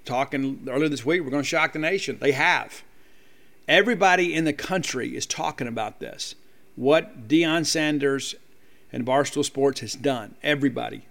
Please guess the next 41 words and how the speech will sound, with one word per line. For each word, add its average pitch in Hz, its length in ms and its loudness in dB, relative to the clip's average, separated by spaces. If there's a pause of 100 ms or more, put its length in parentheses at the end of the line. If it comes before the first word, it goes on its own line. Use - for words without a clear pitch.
It 151 160 2
is 143 180 0
the 160 280 4
story 151 540 2
of 127 120 -2
National 135 400 -2
Signing 113 360 -4
Day. 80 260 -14 (840)
Think 190 200 4
about 165 240 0
A 170 160 8
and 190 80 4
M 190 160 2
gets 170 160 2
the 165 60 0
number 180 180 0
one 175 180 4
class. 170 480 2
Nobody's 160 680 2
talking 143 360 2
about 110 240 -4
it. 92 80 -16 (800)
They're 135 140 2
all 151 160 4
talking 147 400 0
about 123 320 -4
this. 127 340 0 (300)
And 190 180 0
can 202 160 6
you 190 160 6
imagine 185 760 0
being 190 320 2
on 165 240 0
the 151 160 2
other 139 320 0
end 123 180 -2
of 156 80 -4
this? - 400 -2 (720)
You're 160 160 4
Florida 214 500 6
State. 143 600 0